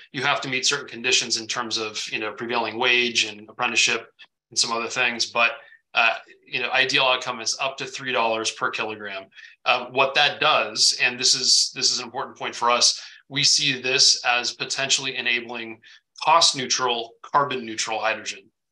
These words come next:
So if the, if the cost of the R N G feedstock is able to, um, to essentially meet the marginal, you know, value of the P T C, then it, then in theory, you could have carbon neutral,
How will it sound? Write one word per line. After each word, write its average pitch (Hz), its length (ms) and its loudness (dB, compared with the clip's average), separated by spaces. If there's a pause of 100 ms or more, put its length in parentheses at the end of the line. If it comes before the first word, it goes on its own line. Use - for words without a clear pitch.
(160)
So 123 520 4
if 127 220 -4
the, 123 200 -4 (120)
if - 160 -6
the 117 140 -6
cost - 640 2
of 120 200 -4
the 120 180 -6
R 123 180 0
N 117 80 -6
G 113 180 -2
feedstock 110 680 -2 (360)
is 131 240 0
able 123 280 -4
to, 113 520 -4
um, 104 500 -4 (260)
to - 120 -4
essentially 131 500 2
meet 123 380 -4 (380)
the 120 60 -8
marginal, 120 720 0
you 135 120 -4
know, 113 80 -6
value 110 720 2
of 120 260 0
the 110 80 -12
P 117 180 -8
T 113 160 -2
C, 104 500 0 (320)
then 123 220 -2
it, 131 220 0
then 135 100 4
in 127 140 -2
theory, 117 640 -2 (220)
you 123 100 -14
could 117 120 -6
have 120 220 0
carbon 127 400 -2
neutral, 117 680 -6